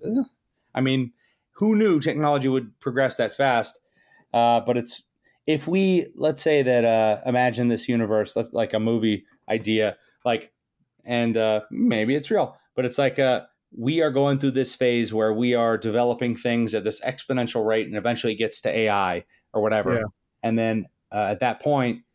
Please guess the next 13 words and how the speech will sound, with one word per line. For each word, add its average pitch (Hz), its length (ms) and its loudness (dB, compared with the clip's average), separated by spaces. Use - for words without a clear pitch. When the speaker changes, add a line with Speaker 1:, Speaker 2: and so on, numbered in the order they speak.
Speaker 1:
it 113 120 -6
gets 135 220 -2
out 127 100 2
of 117 80 -2
control 151 640 0
and 127 120 -2
it 120 80 -8
destroys 131 460 0
everything. 101 460 -2
That's - 200 -10
Terminator's, 107 680 -2
you 135 140 -2
know, 107 160 -2